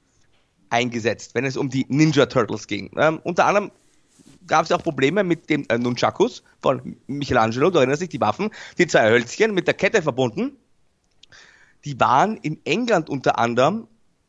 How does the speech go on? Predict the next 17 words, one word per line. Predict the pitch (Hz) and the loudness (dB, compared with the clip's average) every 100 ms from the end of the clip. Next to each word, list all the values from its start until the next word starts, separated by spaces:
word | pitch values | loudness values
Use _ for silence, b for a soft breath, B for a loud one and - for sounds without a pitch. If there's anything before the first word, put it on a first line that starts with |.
| _ _ | _ _
teilweise | - 101 120 135 131 147 139 | -8 -4 0 2 2 0 -2
verboten, | - 110 - 123 117 147 240 339 _ _ _ _ | -4 -2 2 2 2 -2 -4 -6 _ _ _ _
also | 123 135 | -2 0
in | |
Großbritannien | 160 240 117 110 156 139 | 0 -2 0 0 0 2
besser | 110 - 101 | -2 -4 -6
gesagt. | 98 127 - _ _ _ b b b b | 0 0 0 _ _ _ b b b b
Und | - 175 | -2 0
deswegen | 175 185 | 0 2
wurden | 156 165 185 | 4 4 0
Szenen | - 156 220 220 | -4 0 2 0
mit | 160 | -2
den | 151 | -4
Nunchakus | 139 139 131 190 - | -2 0 0 -2 -6
unter | 196 233 226 190 | -8 -4 -2 0
anderem | 214 214 | 0 0
rausgeschnitten. | 180 220 - 269 214 143 120 104 | 2 2 0 -8 -4 -4 -4 -8